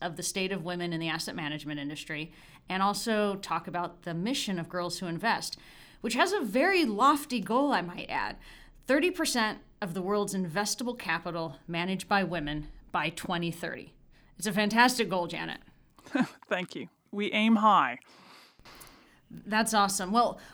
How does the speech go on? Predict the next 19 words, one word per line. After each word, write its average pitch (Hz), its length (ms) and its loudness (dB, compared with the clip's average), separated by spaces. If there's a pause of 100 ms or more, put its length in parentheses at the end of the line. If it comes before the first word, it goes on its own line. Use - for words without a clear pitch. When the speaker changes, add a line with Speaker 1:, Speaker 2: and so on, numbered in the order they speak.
(160)
Speaker 1:
we 254 120 2
thought 339 340 2
we'd 311 160 -2
go 240 260 4
through 240 280 -2
this 214 200 -2
podcast 196 800 0
with 190 180 -8
Janet 208 340 0
and 202 100 -2
I 190 140 2
starting 208 480 2
off 185 440 0
talking 208 420 0
a 185 40 -2
bit 190 160 0
about 185 240 2
our 208 100 4
backgrounds, 170 1040 -2